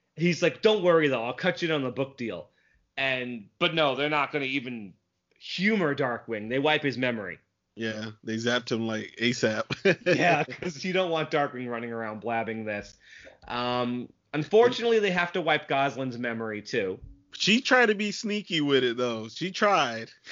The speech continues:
Speaker 2: <laughs>
Speaker 1: Yeah, she gives them one V H S tape. "Hey, kids, we never always watched movies streaming. We used video cassettes to watch movies."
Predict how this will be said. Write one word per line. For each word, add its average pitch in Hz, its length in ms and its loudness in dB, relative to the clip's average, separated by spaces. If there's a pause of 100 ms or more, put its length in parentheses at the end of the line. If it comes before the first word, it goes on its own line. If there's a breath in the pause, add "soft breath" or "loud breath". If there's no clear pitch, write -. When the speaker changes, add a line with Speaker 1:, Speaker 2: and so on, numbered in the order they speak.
Speaker 2:
<laughs> 196 220 2
Speaker 1:
Yeah, 151 420 2
she 180 200 -8
gives 175 360 -2
them 151 360 -6
one 170 320 0
V 160 160 2
H 147 200 2
S 139 220 -4
tape. 117 400 -4 (200 loud breath)
"Hey, 202 200 4
kids, 202 380 4
we 165 140 2
never 190 180 2
always 185 340 2
watched 147 380 -2
movies 139 480 -2
streaming. 131 480 -4
We 185 100 -2
used 208 460 0 (500 soft breath)
video 202 500 4
cassettes 202 540 -2
to 170 100 -4
watch 139 300 0
movies." 113 480 -8